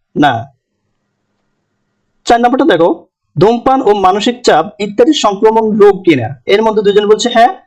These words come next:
আর জিরো, জিরো জন বলছে না।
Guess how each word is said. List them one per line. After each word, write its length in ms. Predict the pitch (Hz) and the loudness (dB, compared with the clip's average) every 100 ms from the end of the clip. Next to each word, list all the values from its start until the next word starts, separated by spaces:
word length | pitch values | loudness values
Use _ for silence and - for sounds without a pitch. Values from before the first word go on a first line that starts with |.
| _ - | _ -2
আর 280 | 156 151 143 | 0 0 0
জিরো, 260 | 151 196 | 2 2
জিরো 220 | 190 180 190 | 2 2 4
জন 120 | 214 | 4
বলছে 300 | 202 190 247 427 - _ - | 2 2 -2 -2 -14 _ -2
না। 360 | 151 120 104 | -2 -2 -6